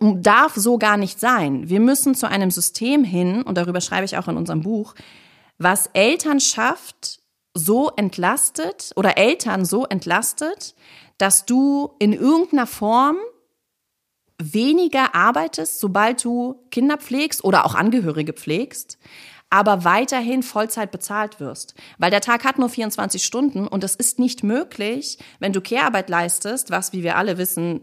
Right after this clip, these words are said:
im Grunde ein vierundzwanzig Stunden Job ist und du gleichzeitig aber eine Karriere verfolgen willst, was wahrscheinlich auch meistens ein vierundzwanzig Stunden Job ist,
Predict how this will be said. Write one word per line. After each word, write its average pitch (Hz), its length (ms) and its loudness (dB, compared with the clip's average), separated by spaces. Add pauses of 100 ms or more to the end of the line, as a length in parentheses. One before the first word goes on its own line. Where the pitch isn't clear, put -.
(260)
im 175 120 0
Grunde 170 260 2
ein 165 60 0
vierundzwanzig 175 720 -6
Stunden 165 380 -4
Job 156 240 -8
ist - 420 -6 (260)
und 196 140 -2
du 196 60 -2
gleichzeitig 196 420 0
aber 180 100 2
eine 160 140 2
Karriere 175 480 0
verfolgen 220 480 4
willst, - 260 0
was 170 180 -2
wahrscheinlich 147 420 -6
auch 202 200 2
meistens 143 420 -4 (120)
ein 147 140 -4
vierundzwanzig 143 500 -4
Stunden 147 280 -8
Job 151 240 -6
ist, 247 240 -6